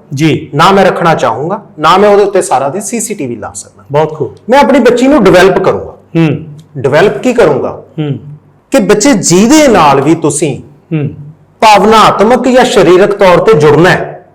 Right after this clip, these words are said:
Speaker 2: ਸਭ ਤੋਂ ਪਹਿਲਾਂ ਤਾਂ ਉਹ ਇਨਸਾਨ ਤੁਹਾਡੇ ਯੋਗ ਹੋਵੇ।
Speaker 1: ਹੂੰ, ਬਹੁਤ ਖੂਬ।
Speaker 2: ਦੂਸਰੀ ਗੱਲ, ਜਿਸ ਇਨਸਾਨ ਨਾਲ ਤੁਸੀਂ ਭਾਵਨਾਤਮਕ ਜਾਂ ਸਰੀਰਕ ਤੌਰ ਤੇ ਜੁੜੇ ਹੋ,
Speaker 1: ਹੂੰ।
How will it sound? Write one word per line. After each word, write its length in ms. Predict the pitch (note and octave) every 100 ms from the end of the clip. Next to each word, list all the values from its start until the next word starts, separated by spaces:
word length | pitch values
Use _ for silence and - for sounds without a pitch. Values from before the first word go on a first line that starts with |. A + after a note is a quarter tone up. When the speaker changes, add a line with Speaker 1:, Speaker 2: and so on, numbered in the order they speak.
| _ _ _ _ -
Speaker 2:
ਸਭ 220 | - F#3+
ਤੋਂ 320 | - B3+ C#3
ਪਹਿਲਾਂ 240 | D#3+ D3+ D#3+
ਤਾਂ 120 | G#3
ਉਹ 100 | G3
ਇਨਸਾਨ 600 | D#3+ - D3 C#3+ D#3+ F#3+
ਤੁਹਾਡੇ 400 | - F#3 C3 E3
ਯੋਗ 500 | F3+ C3+ D3 D#3 -
ਹੋਵੇ। 360 | A2 - - - -
Speaker 1:
ਹੂੰ, 680 | E3+ F#3 F#3+ F#3 F3 D#3+ C#3
ਬਹੁਤ 280 | C3 F3+ -
ਖੂਬ। 380 | D#3+ A#2 - - -
Speaker 2:
ਦੂਸਰੀ 480 | C3+ A#3+ B3 C#4+ A#3+
ਗੱਲ, 420 | D3+ A2 - - - _ _ _ _ _ _ B2+
ਜਿਸ 340 | D#3 C4 C4+
ਇਨਸਾਨ 540 | D#4 B3+ B3 F#3 F#3
ਨਾਲ 160 | F#3 G3+
ਤੁਸੀਂ 260 | F#3+ G3 G#3+
ਭਾਵਨਾਤਮਕ 760 | A3 G#3 G#3+ D#3+ E3+ F3+ F3
ਜਾਂ 120 | G3
ਸਰੀਰਕ 440 | - E3+ E3 E3+ -
ਤੌਰ 200 | F#3 E3+
ਤੇ 140 | D3
ਜੁੜੇ 360 | D3 E3 G#3 A3
ਹੋ, 120 | D3+
Speaker 1:
ਹੂੰ। 500 | - D#3+ E3+ C#3+